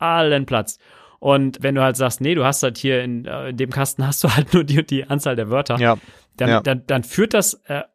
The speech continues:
Speaker 1: oft, oder hat es oft einfach zu besseren Artikeln geführt, das muss man sagen.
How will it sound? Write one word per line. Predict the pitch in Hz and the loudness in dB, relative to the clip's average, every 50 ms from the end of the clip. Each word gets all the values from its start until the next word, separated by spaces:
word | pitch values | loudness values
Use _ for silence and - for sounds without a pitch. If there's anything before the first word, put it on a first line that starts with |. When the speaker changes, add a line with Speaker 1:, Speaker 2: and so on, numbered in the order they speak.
| _ - | _ 0
Speaker 1:
oft, | 151 156 202 - - - | 2 2 2 2 -2 -6
oder | 143 139 143 135 156 | -2 -2 0 0 0
hat | 165 214 | 0 0
es | 220 - - - | 0 -2 -4 -4
oft | 139 175 - - - - | -2 -4 -4 -4 -10 -10
einfach | - 147 147 - 143 | -8 -8 -8 -8 -10
zu | - - - 165 | -10 -8 -6 -2
besseren | 143 135 135 - - 156 156 | 0 0 0 0 0 -4 -4
Artikeln | 143 143 - - - - 113 98 | -4 -4 -6 -8 -6 -6 -8 -8
geführt, | 101 95 - - 104 - | -10 -14 -16 -16 -16 -16
das | - - | -16 -16
muss | - 110 - | -16 -16 -16
man | - 117 110 | -16 -16 -16
sagen. | 117 117 110 - 98 | -14 -16 -16 -18 -20